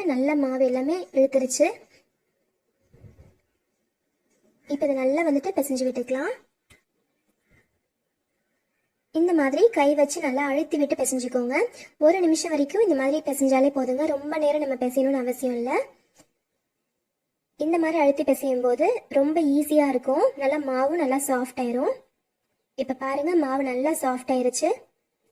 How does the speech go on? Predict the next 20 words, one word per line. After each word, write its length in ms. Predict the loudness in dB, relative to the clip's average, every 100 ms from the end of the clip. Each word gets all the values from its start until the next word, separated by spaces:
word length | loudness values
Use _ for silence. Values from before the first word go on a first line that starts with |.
| _ _ _ _ _ _ _ _ _ _ _ _ _ _ _ _ _ _
இந்த 160 | -2 0
அளவுக்கு 260 | 2 0 0
மாவு 180 | 0 2
நல்லா 140 | 2 2
பிசைஞ்சதும் 540 | 0 -2 -2 0 0 0 -4 -20 -12 0
இப்ப 100 | 2
இதுல 120 | 2 0
ஒரு 100 | -4 2
அரை 120 | 2 2
டீஸ்பூன் 360 | -4 -2 0
அளவுக்கு 360 | 2 2 0 0 -2 -4 -20 _ 0 0
எண்ணெய் 200 | 2 0
லைட்டா 300 | -2 -2 -2 0
மேல 180 | 0 0
தடவி 220 | 0 2 2
விட்டுட்டு 300 | 0 0 0 0
இதை 100 | -2 -2
வந்து 200 | -2 -2 -4 -8 _ _ _ _ -4
கொஞ்சம் 400 | -2 0 -2 2 4
லைட்டா 400 | 4 2 0